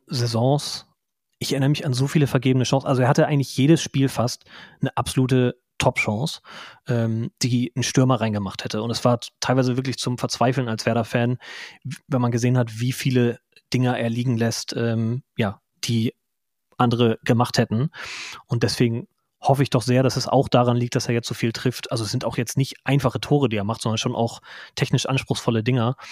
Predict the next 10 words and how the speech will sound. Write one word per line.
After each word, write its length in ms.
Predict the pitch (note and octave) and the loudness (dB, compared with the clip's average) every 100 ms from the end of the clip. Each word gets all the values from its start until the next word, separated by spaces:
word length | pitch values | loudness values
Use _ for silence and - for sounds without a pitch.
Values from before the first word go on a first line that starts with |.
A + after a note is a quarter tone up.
| - | -10
sowohl 200 | - A#2 B2+ | -2 0 0
mit 60 | |
dem 40 | B2 | -2
Kopf 220 | - - | -2 -2
als 140 | A#2+ | 0
auch 80 | B2 | 0
mit 100 | A2+ | -2
dem 80 | A2+ | -4
Fuß. 320 | - C3 - - - - - - | 0 0 0 -8 -14 -14 -6 2
Ähm, 460 | B2+ A#2+ A#2+ A#2+ | 4 4 2 -2